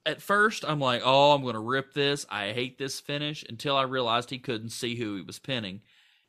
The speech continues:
and that this is in Florida. This, I can guarantee you, is right out of the Eddie Graham playbook of finishes.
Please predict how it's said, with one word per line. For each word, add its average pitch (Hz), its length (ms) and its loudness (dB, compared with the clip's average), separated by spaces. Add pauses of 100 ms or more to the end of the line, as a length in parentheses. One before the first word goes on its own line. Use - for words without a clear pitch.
(560)
and 135 180 2
that 117 120 -6
this 131 180 -4
is 120 120 -8
in 113 120 -6
Florida. 110 600 -8 (480)
This, 170 480 2 (100)
I 165 200 4
can 117 360 -8
guarantee 151 1700 0
you, 104 400 -6 (440)
is 120 260 -2
right 135 280 2
out 127 200 2
of 117 80 -6
the 110 160 -4
Eddie 117 160 -4
Graham 113 340 -8
playbook 104 640 -10 (360)
of 113 160 -6
finishes. 90 640 -10